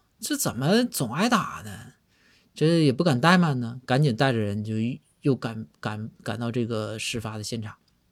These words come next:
到了现场，这又是另外一个富户家，家门口。这富户呢，就说：“哎呀，展大人来了。”说：“就这人，我打的。”这展昭赶紧又跪下了，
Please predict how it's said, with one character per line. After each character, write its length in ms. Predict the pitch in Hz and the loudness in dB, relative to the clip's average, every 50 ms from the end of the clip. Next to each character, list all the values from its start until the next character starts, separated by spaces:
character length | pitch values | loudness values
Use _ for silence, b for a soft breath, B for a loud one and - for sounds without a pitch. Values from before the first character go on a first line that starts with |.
| _ _ _ _ _ _ _ _ _ _ _ _ _ _ _ _ - | _ _ _ _ _ _ _ _ _ _ _ _ _ _ _ _ 2
到 180 | 180 185 185 180 | 4 6 8 8
了 380 | 175 160 151 147 147 143 143 | 8 8 8 8 6 6 4
现 200 | - - 170 160 | 4 4 4 4
场， 300 | 147 135 110 101 - - _ _ _ _ _ _ _ _ _ _ - | 4 2 2 -2 -8 -16 _ _ _ _ _ _ _ _ _ _ -6
这 100 | - 127 | -2 2
又 240 | 123 170 202 214 147 | 6 8 8 8 8
是 460 | 143 139 135 127 123 120 117 113 110 | 6 4 2 4 4 4 4 2 2
另 160 | 104 127 131 147 | 2 2 4 4
外 180 | 180 196 180 | 6 6 6
一 60 | 131 | 4
个 80 | 104 107 | 2 0
富 260 | 104 - - 160 131 | -2 0 2 2 2
户 200 | 107 117 113 104 | 2 2 0 0
家， 420 | 98 - 90 76 - - - - - _ _ _ | -2 -4 -8 -12 -14 -18 -18 -20 -20 _ _ _
家 140 | - 123 113 | -4 -2 0
门 140 | 113 110 104 | 0 0 -2
口。 120 | - - - _ _ _ _ _ _ _ _ _ _ _ _ _ _ _ _ _ _ | -4 -8 -14 _ _ _ _ _ _ _ _ _ _ _ _ _ _ _ _ _ _
这 140 | _ - 127 | _ -6 -6
富 260 | 123 - - 175 175 | -4 -2 0 2 4
户 220 | 175 190 185 175 175 | 6 8 8 8 8
呢， 340 | 165 156 147 143 143 139 131 | 8 8 6 6 4 2 0
就 180 | - - 147 | 0 0 2
说 180 | 131 139 135 139 147 | 2 4 4 6 6
：“哎 40 | |
呀， 260 | 165 190 - - - _ _ _ _ - _ _ _ - | 6 6 6 4 -2 _ _ _ _ -20 _ _ _ 0
展 180 | 131 120 127 | 2 4 6
大 80 | 151 185 | 6 8
人 140 | 196 190 185 | 8 8 8
来 180 | 160 139 143 | 6 6 6
了。” 300 | 143 139 131 131 131 135 123 | 6 4 2 0 -2 -6 -2
说 140 | - 185 202 | 2 2 4
：“就 140 | 190 262 254 | 4 4 4
这 160 | 269 302 254 | 6 8 8
人， 180 | 175 147 143 - - - _ _ _ _ _ _ _ - | 8 8 6 4 0 -12 _ _ _ _ _ _ _ -2
我 100 | 160 175 | 2 6
打 260 | 180 151 120 113 123 | 6 6 6 4 0
的。” 60 | 123 - - - - _ _ _ _ _ _ _ _ _ _ _ _ _ _ _ _ _ _ - | 0 -4 -10 -14 -18 _ _ _ _ _ _ _ _ _ _ _ _ _ _ _ _ _ _ -6
这 100 | - 113 | -6 -2
展 220 | - 123 113 110 | 0 0 0 2
昭 180 | 117 117 117 113 | 2 0 0 0
赶 220 | - 113 117 123 | 0 0 0 0
紧 100 | 117 104 | 2 2
又 140 | 117 127 120 | 2 2 2
跪 180 | 110 120 110 | 2 2 0
下 80 | 101 98 | 0 -2
了， 60 | - | -6